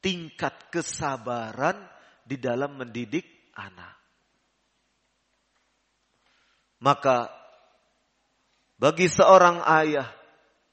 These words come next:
ia tetap berupaya untuk terus mendidik anak-anaknya. Walaupun mungkin sesekali anaknya ini, ya,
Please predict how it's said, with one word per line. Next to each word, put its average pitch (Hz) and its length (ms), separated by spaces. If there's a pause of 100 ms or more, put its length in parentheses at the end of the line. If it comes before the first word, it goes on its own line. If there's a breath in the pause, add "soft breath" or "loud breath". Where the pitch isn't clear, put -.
(760)
ia 208 240
tetap 226 480
berupaya 220 880
untuk 202 400
terus 277 840 (720)
mendidik 165 640
anak-anaknya. 139 880 (240)
Walaupun 269 800
mungkin 180 720 (380 soft breath)
sesekali 208 1080
anaknya 175 640
ini, 151 320 (1700 soft breath)
ya, - 140